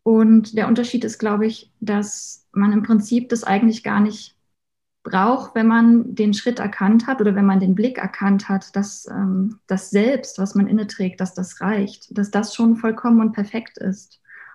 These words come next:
und man eigentlich nichts darstellen muss, nichts beweisen, nichts leisten, sondern du als Mensch mit deiner Seele bist im Grunde schon vollkommen. Und, ähm, ich glaube, wenn man das verstanden hat, dass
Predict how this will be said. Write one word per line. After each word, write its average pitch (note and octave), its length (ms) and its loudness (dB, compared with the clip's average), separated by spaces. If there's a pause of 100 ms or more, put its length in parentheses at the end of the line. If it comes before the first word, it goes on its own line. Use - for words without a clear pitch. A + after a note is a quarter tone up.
(120)
und F#3+ 160 -4
man G#3 120 2
eigentlich G3+ 400 0
nichts - 340 -4
darstellen B3 600 -2
muss, C#4 440 0 (340)
nichts G#3 300 -2
beweisen, G#3 520 0
nichts G3+ 300 -4
leisten, G#3 460 -2
sondern G3 300 2
du A3 140 -2
als G3 300 -4
Mensch G3+ 600 2 (380)
mit A#3 200 0
deiner G3+ 260 2
Seele G3+ 400 0
bist - 500 -10
im G3+ 160 2
Grunde A3+ 360 2
schon G3+ 500 0
vollkommen. G#3 720 -4 (960)
Und, A3 600 2
ähm, G3+ 440 0
ich - 120 -12
glaube, G#3+ 260 -2
wenn A3 100 -2
man G#3 380 -2 (260)
das G#3 220 -6
verstanden A3+ 600 -4
hat, F#3+ 340 -8
dass - 420 -14